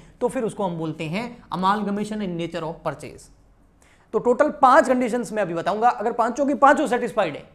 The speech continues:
तो हम क्या मानेंगे, amalgamation in nature of merger। अगर उन पांचों में से कोई भी एक या एक से ज़्यादा कंडीशन सेटिस्फाइड नहीं होती है तो हम क्या मानेंगे, amalgamation in the nature of purchase।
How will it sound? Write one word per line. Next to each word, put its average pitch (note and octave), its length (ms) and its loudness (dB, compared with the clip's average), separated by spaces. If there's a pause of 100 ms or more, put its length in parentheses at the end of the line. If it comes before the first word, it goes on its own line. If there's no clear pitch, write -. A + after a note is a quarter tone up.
(340)
तो G3 60 0
हम G#3 100 0
क्या A3+ 100 4
मानेंगे, A3+ 440 0
amalgamation A3 640 0
in G3 120 -2
nature F#3+ 220 0
of A#3 140 -2
merger। G3+ 240 2 (360)
अगर C4 200 2
उन D#4 120 -6
पांचों A#3 320 2
में C#4+ 120 0
से C#4 120 -6
कोई C#4+ 320 4
भी D#4+ 100 4
एक D4+ 360 2
या A3+ 80 -2
एक B3 180 -4
से C4+ 100 -2
ज़्यादा G#3+ 260 4
कंडीशन A#3+ 400 -4
सेटिस्फाइड A3+ 480 -6
नहीं B3 180 2
होती G3 220 -2
है F3 60 -2
तो F3+ 80 -4
हम F#3+ 100 -4
क्या A3 120 -2
मानेंगे, A3+ 360 -2 (220)
amalgamation A3 600 0
in G#3 60 -6
the F#3+ 120 -4
nature F3+ 260 -6
of A#3 160 -10
purchase। - 480 -14